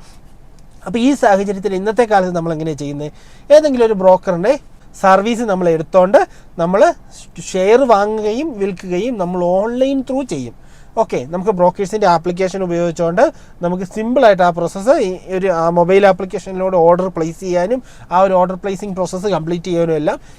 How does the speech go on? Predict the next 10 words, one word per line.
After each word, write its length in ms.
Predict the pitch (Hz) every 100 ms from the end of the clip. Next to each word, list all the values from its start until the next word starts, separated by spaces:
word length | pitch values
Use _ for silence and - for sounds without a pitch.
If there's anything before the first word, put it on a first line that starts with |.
| -
ഇന്ന് 160 | 208 226
സിമ്പിളായിട്ട് 520 | 208 214 240 247 196 180
ഓൺലൈനായിട്ട് 640 | 170 180 190 165 156 226
നടക്കും. 260 | 202 - - -
അപ്പോൾ 120 | 220 277
ഇതായിരുന്നു 560 | 277 285 247 240 254
ബ്രോക്കേഴ്സിൻ്റെ 640 | 247 202 196 226 233 247 220
തുടക്കകാലം 600 | 190 185 240 208 180 185
തൊട്ട് 180 | 175 226
ഇന്നത്തെ 400 | 202 196 208